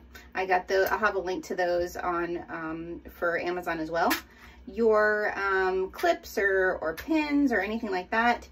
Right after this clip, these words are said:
You're gonna need your scissors and your rotary tool, and then also your fabric. And you're going to, um, I use fat quarters for this project. Um, I need two of one, um, fat quarter, two,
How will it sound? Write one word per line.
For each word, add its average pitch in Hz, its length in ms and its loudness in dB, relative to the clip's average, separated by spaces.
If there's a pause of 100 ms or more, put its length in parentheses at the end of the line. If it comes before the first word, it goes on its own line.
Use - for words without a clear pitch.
(400)
You're 214 120 2
gonna 240 180 4
need 220 200 -2
your 202 120 0
scissors 247 520 4
and 226 340 0
your 269 100 0
rotary 247 340 4
tool, 269 400 0 (400)
and 214 140 0
then 208 160 0
also 196 380 2
your 190 200 2
fabric. 175 600 0 (340)
And 196 140 -6
you're 202 120 -4
going 220 300 2
to, 196 540 2
um, 180 360 2
I 214 200 4
use 214 480 -2
fat - 320 2
quarters 359 580 2 (140)
for 302 280 2
this 285 460 -2 (320)
project. 285 720 2
Um, 208 100 4
I 202 140 2
need 202 280 -8
two 269 460 0
of 208 300 2 (100)
one, 240 400 4 (340)
um, 226 680 2 (200)
fat 233 220 4
quarter, 277 480 2
two, 220 540 2